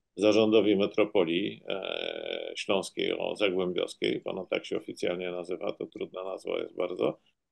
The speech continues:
E, artykuł w Monocle, to jest taki opiniotwórczy magazyn miesięczny dla mieszkańców miast, artykuł o tym, jak to małe miasto Katowice, e, działa dużo bardziej, niż by na to wskazywała,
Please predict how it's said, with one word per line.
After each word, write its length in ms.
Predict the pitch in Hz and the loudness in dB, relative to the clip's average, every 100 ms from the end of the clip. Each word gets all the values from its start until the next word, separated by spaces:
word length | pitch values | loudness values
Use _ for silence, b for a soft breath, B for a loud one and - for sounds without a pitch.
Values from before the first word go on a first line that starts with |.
| _ _ - | _ _ -6
E, 180 | 104 - | -4 2
artykuł 540 | 123 143 175 147 123 | 2 2 4 6 6
w 340 | 98 117 110 107 | 6 4 6 6
Monocle, 720 | 120 143 101 90 90 107 165 - | 6 6 6 4 2 0 0 0
to 80 | 104 | 0
jest 160 | - | 2
taki 640 | 98 95 101 98 98 101 98 98 98 87 | 0 0 -2 -2 -2 -4 -4 -2 -2 -2
opiniotwórczy 840 | - 110 107 107 117 113 - 107 | 0 2 2 2 2 2 2 0
magazyn 640 | 98 104 98 95 90 90 90 | 2 2 4 4 2 -4 -4
miesięczny 580 | 98 92 98 92 - 87 | -2 0 0 -2 -4 -4
dla 160 | 95 | -2
mieszkańców 580 | 95 92 - 95 - 98 - | -2 -2 -2 -2 -2 -6 -4
miast, 380 | 92 107 - - _ _ _ _ - | -2 0 -2 -4 _ _ _ _ -8
artykuł 480 | 185 - - 156 135 | -2 2 6 8 8
o 60 | |
tym, 200 | 135 160 | 6 4
jak 180 | 135 127 | 4 2
to 80 | 120 | 4
małe 300 | 131 147 120 | 6 8 8
miasto 360 | 120 117 123 | 4 2 0
Katowice, 920 | - 104 104 85 104 - 101 101 98 95 _ _ _ - | 4 2 2 0 -2 2 6 6 4 0 _ _ _ -10
e, 320 | 98 95 95 | -6 -4 0
działa 460 | 95 120 123 113 107 | 4 8 10 10 8
dużo 540 | 120 131 113 110 104 | 8 6 6 6 4
bardziej, 560 | 90 110 117 113 104 101 | 2 6 6 6 0 -2
niż 180 | 98 92 | -4 -4
by 80 | |
na 120 | 101 98 | -2 0
to 160 | 104 | -2
wskazywała, 680 | - - 98 92 107 107 | -2 -2 0 2 6 6